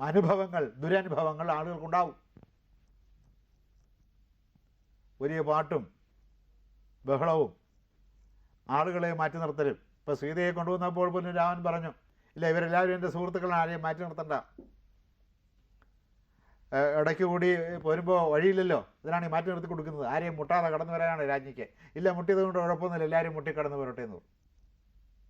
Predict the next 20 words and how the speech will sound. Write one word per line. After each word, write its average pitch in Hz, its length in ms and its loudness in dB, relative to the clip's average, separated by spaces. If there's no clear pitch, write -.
ഇത് 113 140 -14
രാവണൻ 135 260 -4
പറയില്ല. 117 240 -10
അടിച്ചൊതുക്കിയിട്ടായിരിക്കും 175 920 0
മണ്ടോദരി 170 360 -4
വരുന്നത്. 143 300 -6
രാക്ഷസന്മാരെ 160 640 -2
അടിച്ചൊതുക്കി, 151 500 -4
അദ്ദേഹത്തിൻ്റെ, 151 460 -2
ഏഹ്, 139 200 -2
പ്രജകളെ 151 440 2
അടിച്ചൊതുക്കിയിട്ടായിരിക്കും 165 880 -4
മണ്ടോദരിക്ക് 165 420 -6
വരാൻ 170 220 0
വഴി 156 140 -2
ഒരുക്കി 170 280 -10
കൊടുക്കുന്നത്. 151 380 -8
അങ്ങനെ 151 200 -8
തെങ്ങി 151 180 -6
നിൽക്കുകയാണെങ്കിൽ, 135 420 -8